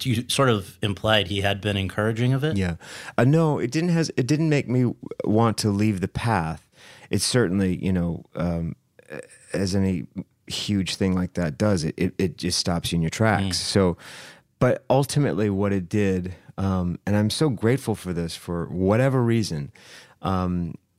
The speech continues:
Speaker 2: whether it's the strength of my family and whatever kind of support I had leading up to it, or any sense of myself at that time, uh, but I was filled with a sense of carpe diem and, um, a sense of,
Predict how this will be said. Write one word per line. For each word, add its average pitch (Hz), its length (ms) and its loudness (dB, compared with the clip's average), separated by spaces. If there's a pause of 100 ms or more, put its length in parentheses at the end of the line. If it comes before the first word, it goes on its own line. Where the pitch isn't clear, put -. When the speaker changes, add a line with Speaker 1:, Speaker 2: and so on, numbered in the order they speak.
(160)
Speaker 2:
whether 98 260 -2
it's 95 140 -4
the 101 120 -6
strength 107 380 0
of 95 120 0
my 87 140 0
family 127 640 2
and 90 240 -2
whatever 98 340 0
kind 95 280 -2
of 82 100 -6
support - 440 -4
I 90 120 -2
had 92 320 0
leading 98 280 0
up 113 160 0
to 104 240 0
it, - 180 -2 (420)
or 90 200 -2
any 98 160 2
sense 98 340 0
of 87 120 -6
myself 101 580 0
at 90 120 -6
that 76 200 -2
time, 78 360 -4 (440)
uh, 90 200 0
but 76 240 -2
I 98 80 2
was 120 400 2
filled 95 560 -2
with 92 520 -2
a 82 100 -6
sense 92 300 -2
of 80 100 -12
carpe 82 360 -2
diem 71 360 -4 (480)
and, 95 440 0 (120)
um, 90 460 0 (260)
a 101 120 0
sense 98 420 -2
of, 90 420 -4